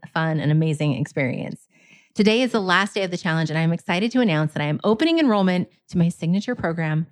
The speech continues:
Flourish with Facebook Ads, with a one hundred dollar off promo code for new students. If you're ready to take your business to the next level with high converting Facebook ads,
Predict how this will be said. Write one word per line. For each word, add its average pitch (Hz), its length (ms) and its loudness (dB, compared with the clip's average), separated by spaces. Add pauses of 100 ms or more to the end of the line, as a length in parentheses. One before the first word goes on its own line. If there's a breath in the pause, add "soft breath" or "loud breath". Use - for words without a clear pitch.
Flourish 180 420 0
with 311 140 -4
Facebook 202 320 -2
Ads, 165 400 -2 (400 soft breath)
with 185 100 -4
a 170 80 2
one 165 280 2
hundred 196 300 2
dollar 160 320 0
off 151 220 -4
promo 254 400 2
code 233 400 -2
for 175 220 0
new 180 420 2
students. - 640 -2 (500 soft breath)
If 175 140 2
you're 233 300 4
ready 208 240 -2
to - 80 -18
take 202 200 -2
your 190 120 0
business 175 340 0
to - 80 -14
the 170 80 4
next 170 240 2
level 165 220 2
with 151 100 2
high 165 220 -2
converting 185 360 2
Facebook 208 360 -6
ads, 269 280 -2